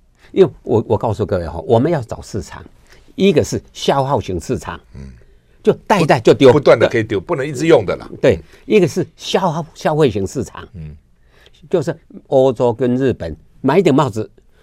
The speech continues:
Speaker 1: 这个是一顶帽子一年用六顶，对不对？
Speaker 2: 嗯。
Speaker 1: 那消费型市场就欧洲跟美国，一顶帽子用五六年，
Speaker 2: 嗯。
Speaker 1: 十几年。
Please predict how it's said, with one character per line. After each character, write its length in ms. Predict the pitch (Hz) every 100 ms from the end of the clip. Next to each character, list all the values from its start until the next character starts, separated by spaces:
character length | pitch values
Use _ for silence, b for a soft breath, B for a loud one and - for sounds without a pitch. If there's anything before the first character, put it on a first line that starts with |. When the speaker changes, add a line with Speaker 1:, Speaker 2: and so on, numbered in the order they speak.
| - 156
Speaker 1:
这 100 | 226
个 100 | 139
是 200 | - - -
一 320 | - 247 226 190
顶 160 | 160
帽 180 | 143 143
子 240 | 104 110 - _ _ _ _
一 160 | 196
年 160 | 143 -
用 160 | 147 135
六 100 | 117
顶， 220 | 82 87
对 80 | 98
不 60 |
对？ 140 | 87 80
Speaker 2:
嗯。 100 | 76 b b b b
Speaker 1:
那 120 | 214
消 240 | - 208
费 140 | 185 170
型 160 | 120
市 140 | 113 139
场 120 | 101
就 120 | 135
欧 180 | - 143
洲 140 | 143
跟 100 | 131
美 100 | 123
国， 140 | 76 87 b
一 80 | 240
顶 120 | 180
帽 120 | 151
子 100 | 156
用 140 | 196 151
五 100 | 98
六 160 | 131
年， 180 | 95 73 82
Speaker 2:
嗯。 100 | 78 _
Speaker 1:
十 160 | - 180
几 160 | 131
年。 180 | 92 80